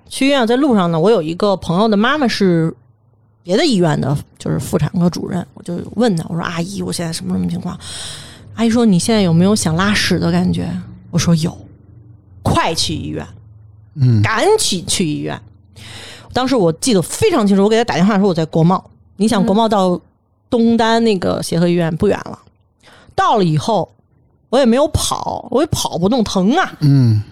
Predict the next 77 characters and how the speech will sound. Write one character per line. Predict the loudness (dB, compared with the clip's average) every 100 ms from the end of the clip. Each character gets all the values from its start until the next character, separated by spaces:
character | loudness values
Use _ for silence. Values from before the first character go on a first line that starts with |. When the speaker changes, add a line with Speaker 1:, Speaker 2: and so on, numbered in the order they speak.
| _ -6
Speaker 1:
然 | -2
后 | 2
呢， | 4 2
就， | 2 -2
就， | -2 -4
就， | -2
就 | -4 -4
去 | -6 -8 -2 0 0
那 | 0 -2
个 | -4 -8
急 | -4 0
诊。 | 0 -2 -6 -18 _ _ _ _ _ _ _ _
我 | -2
非 | 0 2 2 2
常 | 2 2
聪 | 2 4 4
明， | 4 2 -4 _ -6
我 | -2
到 | 0 2
了 | 2
那 | 2 2
儿， | 2
我 | 0
都 | 2 4
没 | 4 2 -2
等 | -4 -4
什 | 0 2
么 |
你 | 2 0
急 | -2 -4 -4 -4
不 | -4
诊 | -4 0
叫 | 0 2
不 |
叫 | 2
我 | 2 0
号， | -2 0 0 -2 -10 -20 -20 -20 -6
人 | -2
多 | 2 4 4 4 4
呀， | 2
妇 | 0 2
产 | 4 4
科， | 4
我 | 2
直 | 0 0
接 | 2 2
冲 | 2 2
进 | 4 4 2
去 | 2 0
跟 | 2 4 4
那 | 2 0
个 |
医 | 2
生 | 4 4
说， | 4
我 | 4
说 | 4
：“医 | 4 4
生， | 4
我 | 2
等 | -2 -4
不 | 0
了 | 0 0
了， | 2
我 | 2
现 | 2
在 | 0
怎 | 0 2
么 | 2
怎 | 2
么 | 2
样， | 2 2
怎 | 2
么 | 2
怎 | 0
么 | 0
样。” | 0